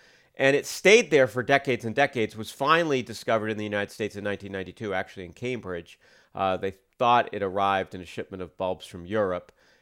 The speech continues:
and of course, then it just went cuckoo and spread from Mass throughout all of New England, New York,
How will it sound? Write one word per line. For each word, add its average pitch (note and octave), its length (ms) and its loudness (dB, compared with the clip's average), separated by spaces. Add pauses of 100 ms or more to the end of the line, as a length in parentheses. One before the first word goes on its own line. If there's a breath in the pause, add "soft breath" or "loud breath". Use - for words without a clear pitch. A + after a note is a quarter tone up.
and G#2 300 -2
of A2 180 -4
course, A2 300 0
then A2 180 0
it F2+ 80 -10
just - 220 -16
went F2+ 280 -8
cuckoo F#2+ 420 -6
and F2 100 -12
spread F#2+ 320 -6
from G#2 240 -10
Mass D#3 420 2
throughout F#2 320 -2
all F#2 160 0
of F2 100 -8
New A#2+ 160 -4
England, C#3+ 360 -2
New G2 60 -4
York, C3+ 520 2